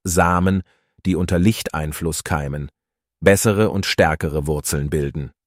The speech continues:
Am besten beantwortet ihr diese Frage einfach für euch selbst und probiert beides aus. Die verschiedenen Keimmethoden bieten alle individuelle Vor- und Nachteile. Keine einzelne Keimmethode ist also die beste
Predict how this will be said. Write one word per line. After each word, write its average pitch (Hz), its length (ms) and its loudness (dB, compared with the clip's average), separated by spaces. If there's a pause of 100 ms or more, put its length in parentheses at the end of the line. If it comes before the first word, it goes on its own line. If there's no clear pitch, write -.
(680)
Am 107 140 2
besten 127 340 4
beantwortet 117 680 2
ihr 113 140 2
diese 107 260 0
Frage 101 480 2
einfach 104 360 -2
für - 180 0
euch 87 180 -2
selbst - 480 2 (340)
und 98 140 -4
probiert 104 480 2
beides 80 360 -2
aus. - 420 -6 (680)
Die 107 100 2
verschiedenen 110 600 2
Keimmethoden 82 920 0
bieten 90 300 -4 (100)
alle 107 320 4
individuelle 90 760 2
Vor- 82 420 0
und 87 200 -6
Nachteile. 78 600 -6 (500)
Keine 120 380 4
einzelne 92 420 0
Keimmethode 90 760 -2
ist - 200 -6
also 85 200 -4
die 85 140 -4
beste 80 540 0